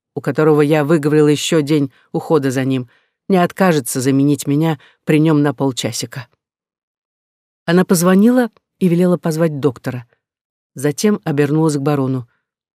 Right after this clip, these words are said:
«Братец», — сказала она, — «ваши заботы излишни, так как Христиану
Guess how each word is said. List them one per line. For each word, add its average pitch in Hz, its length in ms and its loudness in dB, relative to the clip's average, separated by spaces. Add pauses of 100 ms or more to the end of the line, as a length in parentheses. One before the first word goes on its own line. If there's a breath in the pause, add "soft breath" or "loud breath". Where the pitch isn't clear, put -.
(260)
«Братец», — 185 520 0
сказала 131 500 -4
она, — 131 260 -6 (540)
«ваши 185 220 0
заботы 185 460 2
излишни, 170 500 0
так 143 240 -6
как - 180 -4
Христиану 180 640 0